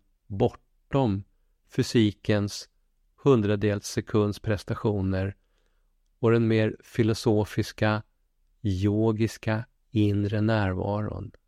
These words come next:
insikten, den djupare medvetenheten, den som yogan Patanjali kallade för Nirvikalpa Samadhi.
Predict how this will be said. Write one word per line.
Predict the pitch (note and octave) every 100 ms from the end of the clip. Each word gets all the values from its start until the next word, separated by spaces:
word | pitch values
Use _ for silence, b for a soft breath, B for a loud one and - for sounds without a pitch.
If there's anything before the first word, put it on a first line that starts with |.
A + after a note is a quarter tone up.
| _ _ -
insikten, | C3 G#2+ G2 - G#2 - - - E2 - _ _ _ _ _
den | A2+ G#2+
djupare | G2+ A#2+ A#2 - - G#2
medvetenheten, | G#2 G#2+ G2+ G2+ F#2+ - G2 G#2+ A2 - F#2+ F#2 _ _ _
den | - A2
som | - G#2+ G#2 G#2+ _ _ _
yogan | A#2+ A2+ G#2 G#2 G#2 G2+ B2+ -
Patanjali | A2+ - G#2+ A2 A2 G#2+
kallade | - G#2 G2+ G2
för | - G#2 -
Nirvikalpa | G#2 A2 A#2+ A#2+ A#2+ A#2 A2+ - _ _ - - G#2+ G#2+ G2+ _ - G2+ A#2+ -
Samadhi. | - G2+ F#2 F2+ G2+ A2 A2 F#2 F2